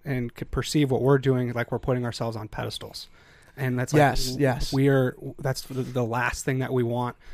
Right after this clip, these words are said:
Speaker 1: So tr-, being authentic and transparent and
Speaker 2: <clears throat>
Speaker 1: knowing that the content we're putting out there is the, the truest intention is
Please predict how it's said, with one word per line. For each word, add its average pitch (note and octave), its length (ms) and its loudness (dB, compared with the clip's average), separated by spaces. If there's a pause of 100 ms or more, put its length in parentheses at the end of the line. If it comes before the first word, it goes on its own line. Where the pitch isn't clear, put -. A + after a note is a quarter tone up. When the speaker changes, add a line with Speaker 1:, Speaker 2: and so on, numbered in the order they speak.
(100)
Speaker 1:
So C3+ 200 0
tr-, - 140 -4 (200)
being C#3+ 280 2
authentic C3 480 -2
and B2 120 -2
transparent C3 640 -2
and C3 200 0
Speaker 2:
<clears throat> B2+ 60 0
Speaker 1:
knowing D3 360 4
that B2 240 -4 (380)
the C3 80 -8
content D3 520 0
we're D3 140 6
putting E3+ 260 4
out B2+ 180 0
there A#2+ 220 0
is B2+ 280 -4 (640)
the, A#2+ 280 0 (100)
the - 80 -8
truest D#3+ 540 2
intention C3 500 -2
is A2+ 240 -8